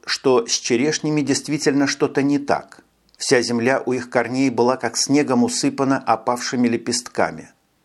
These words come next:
Да и сами деревья выглядели как-то странно, будто и впрямь захворали. Простатит ускорил шаг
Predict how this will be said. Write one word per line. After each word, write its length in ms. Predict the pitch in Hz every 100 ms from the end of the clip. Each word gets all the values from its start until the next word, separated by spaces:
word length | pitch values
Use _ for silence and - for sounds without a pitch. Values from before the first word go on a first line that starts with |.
| _ -
Да 100 | 92
и 80 | 110
сами 320 | - 160 165
деревья 540 | 135 147 170 147 117
выглядели 480 | 113 127 143 139 135
как-то 340 | 131 131 -
странно, 760 | 127 - 135 139 127 95 73 - _ _ -
будто 340 | 117 139 -
и 60 | 123
впрямь 340 | - 160 131
захворали. 760 | 95 - 113 110 101 80 67 - _ _ _ _ _ -
Простатит 560 | 113 117 135 120 135
ускорил 540 | 131 120 - 127 117 107
шаг 480 | - 147 143 -